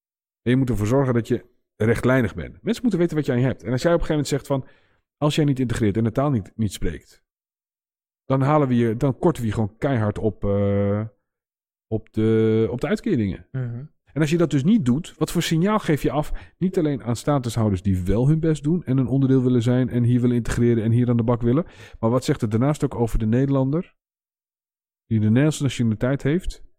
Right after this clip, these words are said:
Speaker 1: knetterhard moet werken, veel belasting betaalt, achteraan valt bij de aanvraag van een sociale huurwoning. En die ziet dan op een gegeven moment dat een gezin van statushouders geen moeite doet,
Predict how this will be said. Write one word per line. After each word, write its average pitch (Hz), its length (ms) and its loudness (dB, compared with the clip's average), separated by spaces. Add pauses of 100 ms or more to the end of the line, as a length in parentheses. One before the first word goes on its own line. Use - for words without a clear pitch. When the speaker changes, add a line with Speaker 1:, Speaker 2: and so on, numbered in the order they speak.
(720)
Speaker 1:
knetterhard 139 680 2
moet 110 140 0
werken, 123 360 -2
veel 156 260 0
belasting 135 400 0
betaalt, 147 480 -4 (760)
achteraan 151 540 2
valt - 560 -2 (920)
bij 123 160 0
de 120 80 2
aanvraag 120 400 0
van 120 100 0
een 107 60 0
sociale 104 340 0
huurwoning. 160 600 0 (520)
En 117 120 0
die 120 100 2
ziet 156 180 0
dan 165 120 2
op 147 60 -2
een - 60 4
gegeven 127 180 0
moment 110 200 -2
dat 101 120 -2
een 92 60 -8
gezin 147 300 -2
van 107 140 -4
statushouders 113 760 -2 (280)
geen 160 320 4
moeite 160 280 4
doet, 220 320 -2